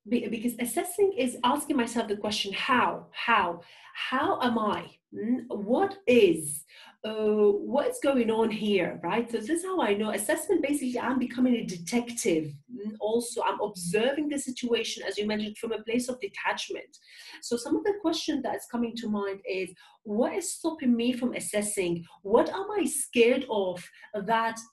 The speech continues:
to the extent that I'm willing to live in fear rather than confront that fear? Because I don't wanna, I don't wanna see the truth about it, right? And also some questions that is coming to, another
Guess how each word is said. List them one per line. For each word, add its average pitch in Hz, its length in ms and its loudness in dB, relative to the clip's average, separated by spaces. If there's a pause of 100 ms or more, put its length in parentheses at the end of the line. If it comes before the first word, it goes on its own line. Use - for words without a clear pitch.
(180)
to 254 120 4
the - 140 -2
extent 247 680 0
that 214 160 0
I'm 208 240 4
willing 311 400 4
to 262 160 2
live 247 180 4
in 214 140 0
fear 190 720 2 (280)
rather 226 360 4
than 208 260 0
confront 226 540 -2
that - 180 -4
fear? 170 460 0 (420)
Because 240 240 -4 (100)
I 226 80 0
don't 220 200 -2
wanna, 208 220 2 (120)
I 190 80 -2
don't 202 140 -2
wanna 226 160 2
see - 180 -6
the 208 140 -4
truth 240 480 2 (100)
about 165 380 -4
it, 156 200 -6
right? 214 280 -4 (360)
And 240 140 2
also 320 380 -2 (180)
some 220 260 -4
questions 311 500 0
that 247 300 -2
is - 240 -12
coming 208 260 -4
to, - 120 -14
another 202 300 -2